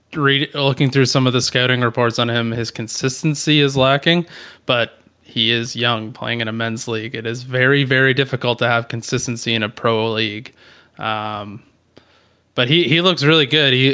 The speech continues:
he looks like he's got all the tools to play in the N H L. It's just, where is he gonna go in the draft? There's,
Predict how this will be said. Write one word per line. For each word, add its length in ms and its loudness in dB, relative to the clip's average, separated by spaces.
he 140 4
looks 320 0
like 160 2
he's 140 -2
got 220 2
all 120 4
the 100 2
tools 360 0
to 80 -6
play 260 0
in 80 -2
the 80 -2
N 140 -2
H 220 -2
L. 460 0
It's 200 -8
just, 200 -4
where 200 2
is 100 -4
he 60 -6
gonna 180 -4
go 160 -4
in 60 -8
the 80 -6
draft? 440 -2
There's, 380 -6